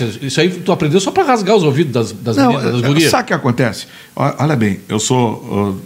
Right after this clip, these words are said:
Speaker 2: alô, uh, politicamente correto. Baixem o volume só um pouquinho, que eu vou dizer agora não é politicamente correto. É, eu sou solteiro,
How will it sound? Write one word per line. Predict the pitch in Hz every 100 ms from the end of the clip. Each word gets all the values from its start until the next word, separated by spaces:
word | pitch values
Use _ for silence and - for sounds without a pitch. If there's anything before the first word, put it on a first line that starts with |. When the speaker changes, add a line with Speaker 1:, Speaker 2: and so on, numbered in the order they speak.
| - 104
Speaker 2:
alô, | 120 120 101
uh, | 92 101 98 90
politicamente | 107 107 117 104 104
correto. | - 104 98 95 - -
Baixem | 107 123 113
o |
volume | 101 104 104
só | 113
um |
pouquinho, | 113 98 117
que | 113
eu |
vou | 104
dizer | 95 110
agora | 107 110
não |
é | 110
politicamente | 104 - 104 95
correto. | 98 90 - - - - - -
É, | 151 151 170
eu |
sou | 180 240
solteiro, | - 180 - 120 113